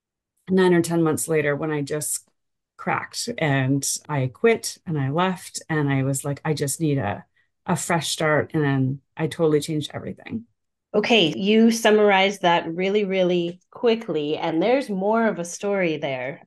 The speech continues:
Speaker 2: for sure. So you were diagnosed really young, thirty-seven, and it was a stage one or two.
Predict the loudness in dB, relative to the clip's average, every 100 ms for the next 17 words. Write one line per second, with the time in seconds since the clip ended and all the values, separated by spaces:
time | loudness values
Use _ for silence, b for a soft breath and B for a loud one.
0 | -20 _ 0 0 2 0 0 0 -4 -2
1 | 0 0 0 0 2 4 4 4 4 2
2 | 2 0 -2 -6 0 2 2 0 -2 -2
3 | 4 6 6 2 0 0 -2 0 2 0
4 | 0 0 0 -4 -2 -2 -4 -4 -2 0
5 | -2 -6 -12 -8 -6 -2 2 4 4 4
6 | 2 -2 -2 0 -2 -6